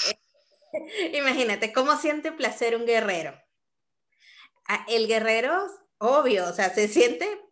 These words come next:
en placer en su mundo cuando está en la lucha, en la pelea, en la acción. Aries es un signo de acción. Entonces, si tienes a Venus en Aries, em, entrar en acción es importante. Pero ojo,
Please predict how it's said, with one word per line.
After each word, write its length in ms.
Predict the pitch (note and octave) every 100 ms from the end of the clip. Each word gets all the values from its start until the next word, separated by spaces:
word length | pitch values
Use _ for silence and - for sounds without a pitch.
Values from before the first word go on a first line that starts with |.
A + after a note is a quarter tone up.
| _
en 300 | A#3+ A#3+ A3
placer 680 | - G#3+ G#3 A3 A3+ C#4 -
en 200 | C4 A3+
su 180 | G#3+ G#3
mundo 460 | G3 A3+ C4 E4 F4
cuando 260 | C4 A3
está 400 | G3 G3 F#3+ F#3+ -
en 160 | C4
la 120 | A#3
lucha, 500 | F3+ F#3+ F3 F3 D3+ -
en 180 | F3
la 140 | F3+ E3+
pelea, 480 | D#3+ E3+ F3+ D#3+ -
en 240 | F#3+ F3+
la 80 | F3
acción. 960 | D#3+ F3+ E3+ - - - G#3 E3 C3+ _ _ _ - - -
Aries 380 | A3+ A3+ C#4 C#4+
es 100 | B3+
un 120 | A#3 A3
signo 440 | A#3 G#3+ G#3+ A3
de 160 | G#3 F#3
acción. 680 | E3 - - F3+ D3 A#2+ -
Entonces, 340 | E3+ F3 G#3
si 120 | A3+
tienes 320 | A3 A#3 D4
a 100 | D4
Venus 460 | G#3 G#3+ C4 A3+ A3
en 140 | A3
Aries, 480 | A3 F#3+ E3+ E3+ - _ - - - _
em, 680 | - G3+ G3 F#3+ F#3+ F#3 E3 - _ _
entrar 380 | A#3 A3+ A3 A#3+
en 100 | C4+
acción 420 | G#3 - - A#3+
es 80 | G#3+
importante. 720 | G#3 G3+ F3 D#3+ C#3+ D#3 - -
Pero 340 | C#4 C4+ C#4
ojo, 400 | D4+ - - _